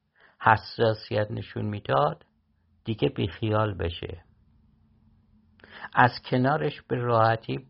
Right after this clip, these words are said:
بگذره. بهترین نمونهٔ این مبحث اون چیزیه که بر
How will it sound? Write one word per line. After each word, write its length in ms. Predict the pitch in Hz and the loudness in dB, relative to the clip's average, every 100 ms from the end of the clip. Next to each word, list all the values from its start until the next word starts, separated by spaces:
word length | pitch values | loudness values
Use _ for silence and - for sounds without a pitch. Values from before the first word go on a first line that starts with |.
| _ - | _ -4
بگذره. 840 | 127 120 - - - - - - - _ _ _ _ _ _ _ _ _ _ _ _ 123 | -2 -2 -4 -12 -10 -10 -12 -12 -16 _ _ _ _ _ _ _ _ _ _ _ _ 4
بهترین 600 | 113 - 117 107 107 104 | 4 6 4 4 0 0
نمونهٔ 400 | 107 107 107 139 | 0 0 -2 -2
این 680 | 135 107 - 107 104 104 - - _ _ _ _ _ - | -4 -4 -6 -6 -4 -6 -10 -20 _ _ _ _ _ -10
مبحث 720 | 104 104 101 101 127 151 156 - - _ _ _ _ _ _ _ _ _ 123 | -2 0 0 4 4 4 0 -6 -20 _ _ _ _ _ _ _ _ _ 0
اون 120 | 135 | 0
چیزیه 540 | - - 139 - 147 | 0 -4 -6 -4 -6
که 400 | 147 151 147 156 _ - | 0 2 2 0 _ 0
بر 200 | 110 | 2